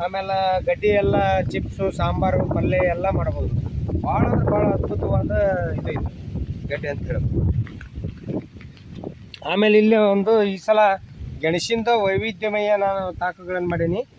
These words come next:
ಅಂದ್ರೆ ಎಲ್ಲ ಕಡೆ ಬೇರೆ ಬೇರೆ ಕಡೆ ಸಿಗ್ತಕ್ಕಂಥ ಗೆಣಸಿನ ಬಳ್ಳಿಗಳನ್ನು ತೊಗೊಂಬಂದು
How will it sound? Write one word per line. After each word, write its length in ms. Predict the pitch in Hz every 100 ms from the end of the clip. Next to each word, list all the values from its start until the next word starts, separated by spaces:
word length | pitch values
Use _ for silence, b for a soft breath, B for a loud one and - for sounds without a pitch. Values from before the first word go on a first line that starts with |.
| - - 165
ಅಂದ್ರೆ 180 | 180
ಎಲ್ಲ 280 | 160 156 202
ಕಡೆ 260 | 214 214 196
ಬೇರೆ 180 | 185 185
ಬೇರೆ 480 | 208 208 202 196 190 185 180
ಕಡೆ 320 | 180 185 185
ಸಿಗ್ತಕ್ಕಂಥ 480 | - - 185 180 175 202
ಗೆಣಸಿನ 460 | - - - 208 208 - - - - -
ಬಳ್ಳಿಗಳನ್ನು 600 | - 190 202 208 - -
ತೊಗೊಂಬಂದು 560 | - 190 180 170 202